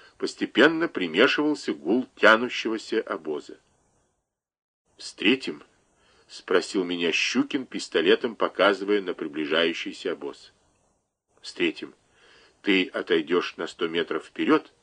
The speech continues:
в голову обоза», сказал я, дрожа от охватившего меня возбуждения.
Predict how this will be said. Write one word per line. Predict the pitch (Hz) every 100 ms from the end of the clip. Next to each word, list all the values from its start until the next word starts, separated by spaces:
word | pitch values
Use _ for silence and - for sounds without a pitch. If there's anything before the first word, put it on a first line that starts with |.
| _ _ _ _ _ _
в | 78 78
голову | - 143 147 131 135 -
обоза», | 135 110 85 71 69 _ _ _ _ _ _ _
сказал | - - 95 95 90
я, | 85
дрожа | 80 87 87 101
от | 92
охватившего | 85 - 85 - 95 - 85
меня | 82 90
возбуждения. | 87 80 85 76 78 67 65